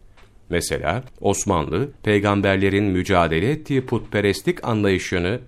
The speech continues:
kabirler vasıtasıyla ihya eden bir devlettir.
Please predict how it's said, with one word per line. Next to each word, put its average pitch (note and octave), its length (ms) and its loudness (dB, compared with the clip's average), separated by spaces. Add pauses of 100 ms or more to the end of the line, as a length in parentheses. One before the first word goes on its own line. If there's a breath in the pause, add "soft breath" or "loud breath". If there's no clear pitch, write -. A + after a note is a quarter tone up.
(120)
kabirler G2+ 520 0
vasıtasıyla B2 840 0
ihya G#2 500 0
eden C#3 340 2
bir D#2 180 0
devlettir. D2+ 600 -4